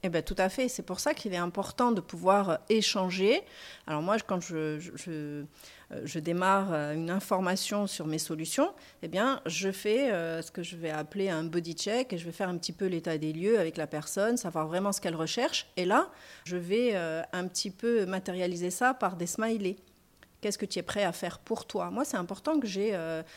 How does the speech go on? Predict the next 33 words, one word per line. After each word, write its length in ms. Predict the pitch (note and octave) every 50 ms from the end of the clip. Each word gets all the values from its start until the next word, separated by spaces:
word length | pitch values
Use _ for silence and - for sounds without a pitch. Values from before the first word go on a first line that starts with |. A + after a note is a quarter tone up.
| - - -
l'adhésion 640 | F3 F#3 G3+ G#3 G3+ G3 A3 G#3+ G3+ G#3+ A3+ A3+
de 80 | G#3+ F#3+
la 100 | F3+ E3+
personne, 360 | F3 E3+ E3 - - D4+ E4+
parce 160 | D4 - -
que 60 | -
c'est 140 | - - F#3+
lui 200 | F3 F3+ F#3+ F#3
qui 100 | - F#3+
est 40 | E3
venu 140 | E3+ F3 F3
me 80 | F3+
voir 240 | F3 G3 G3 F#3+ E3+
ou 40 | D#3+
moi 260 | E3 E3 F#3 F#3+ F#3
qui 140 | F#3+ - E3+
lui 100 | E3 E3+
ai 40 | E3
fait 120 | - F3
découvrir 420 | D#3+ E3 D#3 - F3+ E3 E3+ D#3
quelque 240 | - E3+ D#3+ - E3+
chose 280 | E3 - G#3 F#3+ - -
parce 280 | - A3 G3+ - -
que 180 | - - A#3 A3+
j'ai 120 | G3 F3
entendu 380 | E3+ E3+ E3 - E3+ E3+ F3 F#3
qu'il 160 | F#3 - F3+
se 60 | -
sentait 260 | - D#3+ D#3 D3+ D#3 C#3+
pas 100 | - D3+
trop 220 | - - - D#3
bien 320 | D#3 F#3+ F#3+ G3+ G3+ G3
ou 100 | F#3 F3+